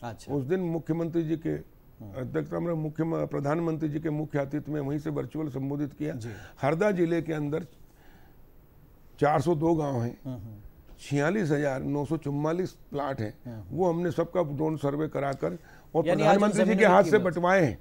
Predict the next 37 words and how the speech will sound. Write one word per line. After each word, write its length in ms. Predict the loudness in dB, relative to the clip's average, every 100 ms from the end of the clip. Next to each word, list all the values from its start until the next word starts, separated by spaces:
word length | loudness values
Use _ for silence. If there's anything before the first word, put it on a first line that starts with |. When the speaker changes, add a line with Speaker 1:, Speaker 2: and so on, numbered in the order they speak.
| -4
Speaker 1:
अच्छा, 200 | -2 -2
Speaker 2:
मुख्यमंत्री 440 | 0 2 2 0
Speaker 1:
अच्छा। 120 | 0
Speaker 2:
जी 40 | 0
के 60 |
हाथ 140 | 0 -2
से। 120 | -6
Speaker 1:
हाँ। 120 | -4
Speaker 2:
देश 280 | 4 4 4
का 120 | 0
पहला 320 | 0 -2 0
जिला 260 | -2 -2 -2
बना। 280 | -4 -8 -10
Speaker 1:
हाँ। 300 | -12 -14 -10 -4
Speaker 2:
तो 60 |
मेरे 280 | 0 4 4
जिले 320 | 4 4 2
की 160 | 2 2
Speaker 1:
जी। 100 | 2
Speaker 2:
वैल्यू 240 | 2 2
हो 100 | 0
गई 180 | 0 0
Speaker 1:
हम्म, 300 | -2 -12 -14
हम्म। 200 | -12 -4
Speaker 2:
चार 240 | 0 2 2
सौ 160 | -2
दो 220 | 0 0
गांव 260 | 2 0 -2
के 180 | -2 -2
नौ-, 560 | -2 0 -2 -4 -6
छियालीस 360 | -2 0 0 2
हजार 140 | 0
नौ 180 | 0 -2
सौ 120 | -4
चुम्मालीस 460 | -4 -4 -2 -2 -4
प्लाट 280 | -6 -8 -4
की 140 | -6